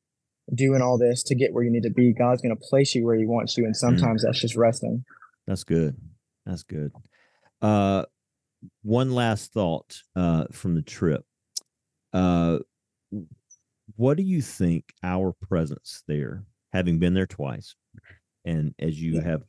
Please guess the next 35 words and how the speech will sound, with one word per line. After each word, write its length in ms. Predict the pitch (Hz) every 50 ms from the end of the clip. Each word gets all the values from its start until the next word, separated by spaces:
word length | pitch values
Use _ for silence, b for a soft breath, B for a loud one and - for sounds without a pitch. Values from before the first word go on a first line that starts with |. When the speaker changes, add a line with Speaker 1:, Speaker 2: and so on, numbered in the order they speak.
| _ _ -
Speaker 2:
have 220 | 92 87 80 73 82
already 380 | 80 80 80 78 76 69 73
said, 400 | - - - 90 82 80 76 73
getting 260 | 76 92 85 85 82 80
to 100 | - 82
know, 480 | 80 82 82 82 82 82 80 80 92 _ _ _ _ _ _ _ _ _ _ _ _ -
uh, 300 | - 82 80 78 78 73 -
the 100 | - 90
locals, 440 | 82 82 82 82 78 - 82 78 73 82
the 80 | 82
nationals 520 | 80 80 80 80 - - 80 78 78 76 78
there, 360 | 82 78 78 78 78 71 - - _ -
our 100 | 80 85
national 340 | 82 78 76 - - 80 78
partners 420 | - 85 80 - - - 78 - -
there, 300 | 85 78 73 73 71 - _ _ _ _ _ _
Speaker 1:
Yeah. 100 | - 120
Speaker 2:
getting 200 | 98 92 92 85
to 100 | - 92
know 160 | 87 87 85 80
them 220 | 78 80 78 76 71
better, 500 | 64 82 78 76 - 57 50 - - - _ _ _ _ _ _ _ _ _ _ _ _ _
what, 240 | - 104 120 127 - _
what 180 | - 117 156 226
would 140 | 311 _ -
you 100 | 208 160
say 380 | - - - - 92 85 85 80
that 180 | 71 73 - - -
our 580 | 80 82 85 85 82 78 76 71 67 - - _ _ _ _ _ _ _ _ _
repeated 720 | 78 85 87 80 _ _ - 113 107 104 85 87 82 76 67
return 840 | 73 73 - _ - - - - 92 87 82 78 73 71 71 73 - _ _ -
to, 180 | - 85 73 67 - _ _ _ _ _ _
to 120 | - 82
their 360 | 71 69 67 87 87 87 85 82
s-, 200 | 80 - -